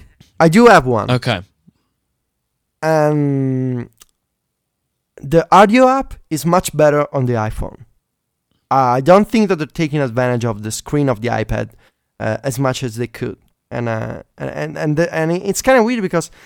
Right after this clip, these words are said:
Speaker 1: they, they updated the app for I O S seven,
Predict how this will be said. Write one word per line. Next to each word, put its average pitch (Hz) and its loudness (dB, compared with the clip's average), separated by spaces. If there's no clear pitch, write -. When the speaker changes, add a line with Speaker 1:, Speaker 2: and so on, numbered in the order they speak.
Speaker 1:
they, 151 2
they 156 -2
updated 196 0
the 202 2
app 180 2
for 156 0
I 147 4
O 135 4
S 135 0
seven, 202 2